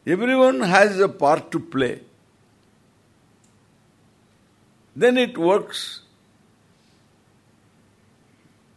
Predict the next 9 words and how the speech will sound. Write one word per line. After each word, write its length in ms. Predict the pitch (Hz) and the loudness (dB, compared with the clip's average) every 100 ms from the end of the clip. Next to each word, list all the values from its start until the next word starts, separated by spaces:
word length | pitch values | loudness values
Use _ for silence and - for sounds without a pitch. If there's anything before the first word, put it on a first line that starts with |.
| _ _ _ _ _ _ _ _ _ _ _ _ _ _ _ _ _ _ _ _ | _ _ _ _ _ _ _ _ _ _ _ _ _ _ _ _ _ _ _ _
And 160 | 160 170 | 0 0
in 300 | 156 113 127 | -4 -8 -6
this, 480 | 202 - - - _ _ _ _ _ _ _ _ | -4 -4 -8 -12 _ _ _ _ _ _ _ _
one 580 | 82 101 127 180 240 240 | -16 -6 0 0 0 -4
person 600 | 202 165 - 190 180 127 | -4 -4 -2 -6 -6 -2
doesn't 480 | 131 131 165 180 - | -2 -2 -6 -8 -12
play 380 | 117 131 143 - | -2 0 0 -2
the 120 | 123 123 | -8 -8
part, 640 | - 104 85 - _ | -6 -4 -4 -6 _